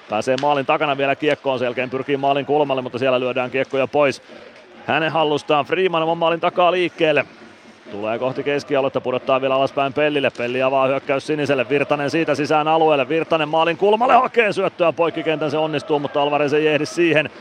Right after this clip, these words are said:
Ja siitä kiekko keskialueelle, Janric keskustaa, Repo vie kiekon Ilves alueelle, Stenqvist kauhaisee kiekon päätyyn.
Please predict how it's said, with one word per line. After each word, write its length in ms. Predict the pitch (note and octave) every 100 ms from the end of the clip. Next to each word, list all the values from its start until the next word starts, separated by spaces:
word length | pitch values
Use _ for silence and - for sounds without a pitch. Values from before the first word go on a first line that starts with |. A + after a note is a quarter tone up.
| - - -
Ja 60 |
siitä 240 | G#2+ A#2+ C3
kiekko 300 | C#3 C3+ C3+
keskialueelle, 720 | D3 C#3 D#3 D3 C#3+ C#3+ C#3
Janric 480 | D3 E3 D#3 D3 -
keskustaa, 560 | C#3+ C#3+ D#3+ - D#3
Repo 420 | D3 E3+ D#3+ C#3+ F#2+ A#2
vie 160 | C3
kiekon 320 | C#3 C#3+ D3
Ilves 260 | D3+ D3+ C3+
alueelle, 320 | D3 D3 C#3+
Stenqvist 640 | - E3+ D#3+ D3 C#3+ - - - - -
kauhaisee 520 | G#2 G2+ A2+ A#2+ B2+
kiekon 360 | B2+ C#3 C3+ C3
päätyyn. 720 | - D3+ C#3+ D3+ D3 D3 C3+